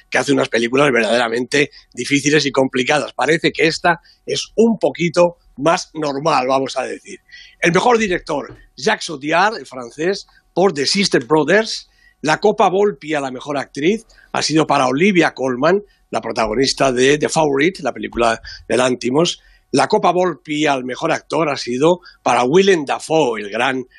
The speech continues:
Willem Dafoe, por su personaje de At Eternity's Gate. El mejor guión, La balada de Buster Scruggs,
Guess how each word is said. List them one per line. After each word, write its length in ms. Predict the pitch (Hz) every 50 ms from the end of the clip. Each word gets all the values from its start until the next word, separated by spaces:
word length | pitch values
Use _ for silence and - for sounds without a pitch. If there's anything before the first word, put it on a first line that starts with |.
| _ _ _
Willem 300 | - 156 160 147 139 131
Dafoe, 400 | 120 113 - - 127 143 156 160 -
por 180 | - 135 131 -
su 320 | - - 147 160 165 170 - - - _ _ _ -
personaje 640 | 175 180 170 - 131 131 139 143 143 - - 156 143
de 120 | 131 135
At 200 | 139 143 131 -
Eternity's 600 | 147 - 170 175 156 147 135 - - 117 110 104 -
Gate. 440 | - 165 160 143 143 156 175 - - _ - - - - - _
El 140 | - 165 170
mejor 360 | 175 165 - 190 208 196 160
guión, 380 | 151 156 156 147 143 131 117 - _ _ _ _ -
La 200 | 135 147 147 135
balada 340 | 143 156 170 185 180 170 160
de 80 | 143
Buster 400 | 127 123 180 196 185 - - 156
Scruggs, 500 | 131 - - 147 165 214 233 - - -